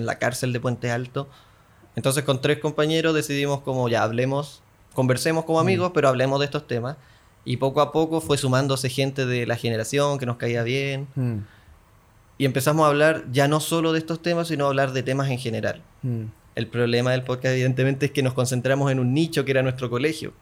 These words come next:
Speaker 2: Claro, se
Speaker 1: Entonces,
Speaker 2: habían concentrado como en
Speaker 1: Claro.
Speaker 2: Mm, mm.
Speaker 1: Entonces ya era la, el, el podcast del colegio, era como la radio del colegio.
Speaker 2: Claro.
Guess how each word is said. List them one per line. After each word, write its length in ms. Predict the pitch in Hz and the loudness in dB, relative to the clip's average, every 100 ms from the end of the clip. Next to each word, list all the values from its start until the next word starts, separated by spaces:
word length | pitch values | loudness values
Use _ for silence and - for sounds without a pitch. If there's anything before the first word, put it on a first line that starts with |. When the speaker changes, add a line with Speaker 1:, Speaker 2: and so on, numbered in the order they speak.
| - - _ _ _ - _ - - - - - - - | -20 -20 _ _ _ -20 _ -20 -20 -18 -18 -20 -20 -2
Speaker 2:
Claro, 460 | 147 143 143 139 131 | 2 4 4 4 4
se 40 | |
Speaker 1:
Entonces, 200 | 120 131 | 4 4
Speaker 2:
habían 100 | 139 | 4
concentrado 520 | 135 131 127 139 143 | 2 -2 -2 -2 -2
como 220 | 135 135 127 | -4 -8 -8
en 280 | 123 113 | -6 -6
Speaker 1:
Claro. 440 | 113 127 120 107 107 - - - | 0 2 4 0 -4 -14 -20 -18
Speaker 2:
Mm, 400 | 127 120 117 113 107 | -8 -6 -4 -4 -6
mm. 100 | 104 - - - 117 | -8 -14 -20 -14 -8
Speaker 1:
Entonces 320 | 110 120 120 123 | -2 0 0 2
ya 100 | 127 | 4
era 120 | 135 | 4
la, 800 | 127 117 110 107 104 92 87 - - | 4 4 2 2 0 -2 -6 -10 -6
el, 180 | 110 - | -6 -4
el 160 | 110 | -6
podcast 460 | - 143 156 165 131 | 0 0 2 0 2
del 160 | 147 151 | 0 2
colegio, 240 | 156 139 | 2 4
era 80 | 139 | 4
como 120 | 139 | 4
la 100 | 127 | 4
radio 280 | 127 147 127 | 4 4 4
del 120 | 110 | 0
colegio. 380 | 110 107 107 - - _ - | -4 -6 -8 -14 -20 _ -4
Speaker 2:
Claro. 340 | 143 123 110 | 2 2 2